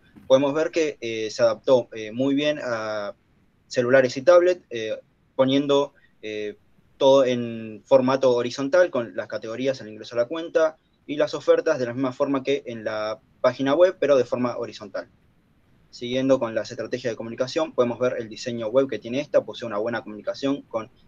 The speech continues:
mensajes y asisten-, asistente virtual, la conexión con las redes sociales y defensa del consumidor, un contexto, eh, alegre y atractivo, fácil de entender, con guías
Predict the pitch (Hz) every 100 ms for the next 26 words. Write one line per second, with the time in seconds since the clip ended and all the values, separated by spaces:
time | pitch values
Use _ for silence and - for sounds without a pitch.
0 | _ 104 123 117 113 104 107 - 117 120
1 | 117 113 117 - 127 120 110 120 165 160
2 | - _ _ 120 117 113 113 - 131 120
3 | 104 101 113 - 107 123 113 - 104 -
4 | 104 107 117 123 160 170 180 180 - _
5 | _ 175 170 151 160 160 160 143 - _
6 | _ 113 110 110 123 156 165 135 120 110
7 | 117 170 170 143 120 123 107 110 123 131
8 | 151 - 110 107 107